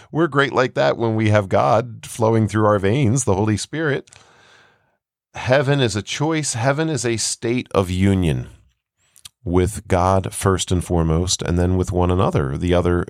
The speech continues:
souls that are saved. Um, Pope John Paul, before he died, talked about, and Pope Francis has reiterated this,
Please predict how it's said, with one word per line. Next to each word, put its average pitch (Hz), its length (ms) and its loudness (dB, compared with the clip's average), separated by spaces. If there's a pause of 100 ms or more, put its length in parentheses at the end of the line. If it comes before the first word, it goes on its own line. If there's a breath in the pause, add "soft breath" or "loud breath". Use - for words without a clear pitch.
(140)
souls 82 440 -2
that 82 120 0
are 78 220 2
saved. 85 580 -2 (1300)
Um, 92 560 0 (720)
Pope 127 160 2
John 120 260 2
Paul, 117 640 2 (420)
before 104 320 0
he 98 140 0
died, 98 440 2
talked 101 300 0
about, 92 320 2
and 95 180 0
Pope 156 220 -2
Francis 143 400 0
has 101 380 0
reiterated 92 760 0
this, 87 340 -6